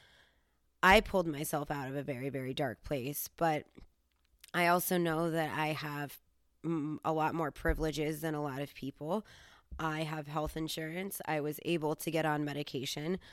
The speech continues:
I have people in my life who support me. I don't have family that supports me, but I have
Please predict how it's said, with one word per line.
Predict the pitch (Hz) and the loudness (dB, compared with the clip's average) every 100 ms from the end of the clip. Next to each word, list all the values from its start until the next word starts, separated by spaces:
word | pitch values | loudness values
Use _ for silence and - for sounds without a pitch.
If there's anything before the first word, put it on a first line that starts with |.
| - - | -20 -12
I | - 165 | -2 0
have | 165 165 147 175 156 156 143 - _ - | 0 -2 0 0 2 0 -2 -12 _ -8
people | - 180 165 | -4 0 0
in | 160 | 2
my | 156 151 | 0 -2
life | 151 143 160 165 - - | -2 -2 -4 -4 -10 -4
who | 180 156 147 139 - - | 0 0 -2 -4 -8 -10
support | - - 165 156 - 156 | -6 -4 -2 -2 -2 -2
me. | 160 196 - - | -2 -2 -6 -6
I | 170 | 0
don't | 180 175 160 | 4 4 2
have | 165 | -2
family | - 185 165 156 156 | 0 2 2 0 -2
that | 147 151 | -4 -6
supports | - - 151 - | -4 -4 -4 -2
me, | 190 180 | -2 -2
but | 156 | -4
I | 151 | -6
have | 156 143 | -6 -8